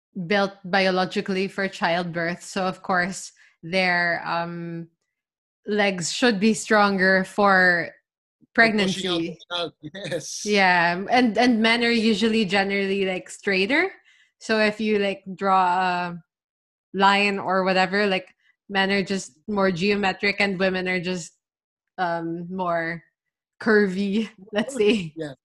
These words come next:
Speaker 2: More full.
Speaker 1: Yeah, more full.
Speaker 2: Yeah.
Speaker 1: Um,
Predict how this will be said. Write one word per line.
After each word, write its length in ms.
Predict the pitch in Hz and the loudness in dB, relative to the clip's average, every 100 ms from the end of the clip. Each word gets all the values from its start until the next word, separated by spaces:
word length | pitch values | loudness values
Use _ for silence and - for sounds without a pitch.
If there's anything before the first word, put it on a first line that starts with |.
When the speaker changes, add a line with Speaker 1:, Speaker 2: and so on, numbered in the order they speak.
| _ _ _ _ - | _ _ _ _ -12
Speaker 2:
More 160 | 190 | -10
full. 480 | - - 247 160 - _ _ _ _ _ _ | -10 -8 -6 -6 -10 _ _ _ _ _ _
Speaker 1:
Yeah, 520 | 214 202 180 160 160 165 _ | -2 2 2 0 -4 -8 _
more 160 | 185 175 | -8 -8
full. 460 | - 170 160 160 - _ _ _ _ _ | -8 -8 -8 -10 -16 _ _ _ _ _
Speaker 2:
Yeah. 100 | 147 202 | -2 2
Speaker 1:
Um, 320 | 220 220 208 | 4 2 -2